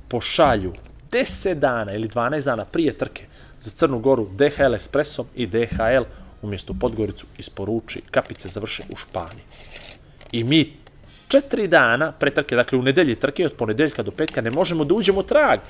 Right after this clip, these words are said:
Dakle, tracking number i sve, sve se pratimo i nema kapica. I na kraju kapice samo pojave na trackingu u četvrtak, u srijedu, tri dana prije trke samo se pojave da su u skladištu u Španiji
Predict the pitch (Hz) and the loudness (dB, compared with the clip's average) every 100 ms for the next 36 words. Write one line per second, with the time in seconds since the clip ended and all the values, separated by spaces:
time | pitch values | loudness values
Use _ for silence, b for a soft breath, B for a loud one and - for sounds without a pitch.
0 | B B B 110 123 110 - - - 135 | B B B -2 0 0 4 2 2 0
1 | 139 143 131 131 254 247 302 - 240 302 | 2 4 2 4 6 6 4 2 2 0
2 | - 254 214 B B B 131 143 143 - | 0 -4 -6 B B B 2 4 2 2
3 | 170 170 - 135 - - - - - 143 | 2 0 -4 -6 -6 -20 -20 -20 -4 0
4 | 143 - 120 147 - - 147 127 131 127 | 2 0 -2 -2 -4 -2 0 2 2 2
5 | 107 98 151 147 127 104 - 127 120 - | 2 -2 -2 -4 -4 -6 -6 -4 -6 -8
6 | - 113 190 - - - - - 151 - | -10 -2 0 0 0 -2 -4 -6 -6 0
7 | 208 262 202 160 139 B B - 180 170 | 0 4 4 4 -2 B B 0 4 4
8 | 160 143 147 165 156 - 147 - - 143 | 4 2 2 0 -2 -6 -4 -4 0 2
9 | 139 120 113 135 - - 143 120 - - | 2 0 -2 -6 -8 -2 0 0 -2 -8
10 | - - 95 85 82 | -10 -8 -6 -6 -10